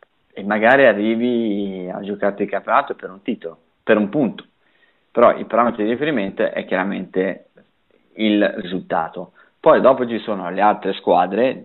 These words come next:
di media classifica in cui i parametri per indicare e per valutare l'operato dell'allenatore sono quello, sono quelli che si dicevano prima, quindi aver migliorato,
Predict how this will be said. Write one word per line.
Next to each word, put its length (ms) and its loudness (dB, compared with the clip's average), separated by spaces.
di 260 -4
media 420 -2
classifica 880 -2
in 180 0
cui 600 4
i 120 -8
parametri 680 4
per 180 0
indicare 800 0
e 320 -6
per 160 -2
valutare 640 2
l'operato 500 0
dell'allenatore 680 0
sono 260 -8
quello, 680 -2
sono 280 -6
quelli 460 2
che 140 -4
si 80 -10
dicevano 420 -4
prima, 400 -2
quindi 420 -2
aver 800 4
migliorato, 960 2